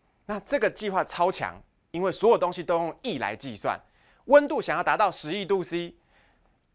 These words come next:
功率想要达到五亿瓦，而且重点是钱要烧掉至少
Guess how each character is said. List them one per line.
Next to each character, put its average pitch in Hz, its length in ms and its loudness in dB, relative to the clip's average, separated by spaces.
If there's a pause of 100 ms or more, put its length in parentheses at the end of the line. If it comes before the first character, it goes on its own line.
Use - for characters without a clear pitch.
(100)
功 262 220 8
率 262 100 -2
想 135 180 -2
要 147 60 -2
达 131 160 0
到 160 280 0
五 117 180 -10
亿 135 180 -8
瓦， 98 240 -6 (320)
而 135 160 0
且 139 340 -2
重 160 200 0
点 101 180 -8
是 113 280 -10 (440)
钱 113 360 -6
要 143 180 2
烧 120 280 -2
掉 120 260 -2 (140)
至 147 200 -8
少 - 280 -8